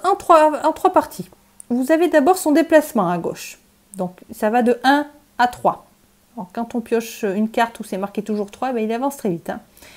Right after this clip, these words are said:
Donc là, vous l'avancez tout simplement de un. Ensuite, alors c'est un peu à double, à double tranchant parce que ça, ça le fait avancer lui. Donc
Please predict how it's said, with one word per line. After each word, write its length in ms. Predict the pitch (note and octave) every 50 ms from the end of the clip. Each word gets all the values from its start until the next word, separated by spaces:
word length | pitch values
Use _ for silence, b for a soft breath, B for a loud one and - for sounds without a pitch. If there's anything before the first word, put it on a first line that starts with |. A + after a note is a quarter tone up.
| b b b b b b b -
Donc 320 | A#3+ C#4+ C#4+ C#4 C#4 - -
là, 180 | B3+ C#4+ C#4+
vous 120 | C4 B3 C4
l'avancez 460 | B3+ A#3+ A#3 A3+ A3 A3+ - B3 A#3+
tout 180 | A#3+ - G#3+
simplement 640 | G#3 - G#3 F3+ F3+ - F3+ F3 F#3+ A3+ B3 B3+ - _ _
de 260 | G3+ G#3 A3+ B3 - -
un. 100 | - - - _ _ _ _ _ _ _ _ _ _ b b b b b b b b b b b _
Ensuite, 640 | D4 E4+ F4 F4 - D#4+ D#4 C#4+ - - - - - _ _ _ _ _ _ _ _ _ _ _ _ _ -
alors 180 | A3 A3+ A#3
c'est 140 | - - C#4+
un 80 | C#4 C#4
peu 180 | C4+ D4 D4
à 80 | C#4 C4+
double, 760 | A#3 B3 D4+ C4+ C4 C4+ C4+ C4+ C4 B3+ B3 A#3+ A#3+ A#3+ B3 B3 - _ _ _ _ _ _ _
à 80 | A#3+ A#3+
double 280 | A#3 C4+ A#3+ C4+ C4+
tranchant 420 | C4+ - C4+ C4+ C4+ - C4 A#3+ A3+
parce 200 | A3+ A3+ A3+ -
que 200 | - A#3 A3+ A#3
ça, 400 | A3+ - - C#4 C4+ C4+ C4 B3
ça 160 | - - A3
le 60 | G#3
fait 140 | G#3 - B3+
avancer 400 | B3 A#3+ A#3+ B3 A#3 - B3+ A#3+
lui. 320 | A3+ A#3+ B3 C4+ F4+ - - _ _ _
Donc 140 | - G#3 G3